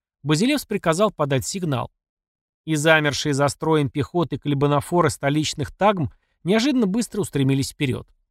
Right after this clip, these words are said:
Повторный сигнал, и на глазах изумлённых мусульман таксоты вместе со скутатами тренированно организовали коридоры в своём строю. И едва-едва успели лучники врага развернуть лошадей, как в них врезались бронированные клинья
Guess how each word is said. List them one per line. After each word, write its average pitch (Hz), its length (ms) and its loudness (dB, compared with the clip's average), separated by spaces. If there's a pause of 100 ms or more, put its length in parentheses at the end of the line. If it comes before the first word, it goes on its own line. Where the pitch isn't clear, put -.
(220)
Повторный 165 540 2
сигнал, 135 560 -6
и 160 80 -4
на 180 80 4
глазах 233 380 0
изумлённых 214 580 0
мусульман 208 580 0
таксоты 175 600 -4
вместе 143 320 -2
со 131 80 -6
скутатами 165 640 0
тренированно 226 580 0
организовали 190 480 2
коридоры 143 500 2
в 139 60 -2
своём 139 320 0
строю. 175 480 -2 (600)
И 139 100 -2
едва-едва 156 760 4
успели 165 380 -2
лучники 165 460 -2
врага 165 320 2
развернуть 170 480 0
лошадей, 208 500 0
как - 240 -4
в - 20 -2
них 147 180 -2
врезались 151 380 0
бронированные 147 640 2
клинья 156 500 0